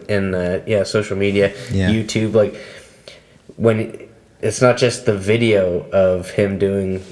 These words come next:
Speaker 1: evil things to kittens,
Speaker 2: Mm-hmm.
Speaker 1: but you s-, you can't show the whole image, so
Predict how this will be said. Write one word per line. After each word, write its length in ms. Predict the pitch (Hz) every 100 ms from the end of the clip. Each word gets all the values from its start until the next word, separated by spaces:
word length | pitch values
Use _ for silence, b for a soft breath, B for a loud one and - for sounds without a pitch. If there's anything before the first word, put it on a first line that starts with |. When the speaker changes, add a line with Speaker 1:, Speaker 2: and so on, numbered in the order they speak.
| - - - - - -
Speaker 1:
evil 340 | 120 107 101 101
things 440 | - 101 101 101
to 240 | - 98 95
kittens, 560 | - - 107 98 - - B
Speaker 2:
Mm-hmm. 200 | 107 87 95 -
Speaker 1:
but 200 | 107 104
you 80 | 104
s-, 300 | - - - -
you 180 | 67 107
can't 320 | 107 131 123 117
show 500 | - 123 127 113 101
the 200 | - 107
whole 460 | 117 110 101 78 -
image, 600 | 127 110 98 - - - B B B
so 560 | - 113 104 101 95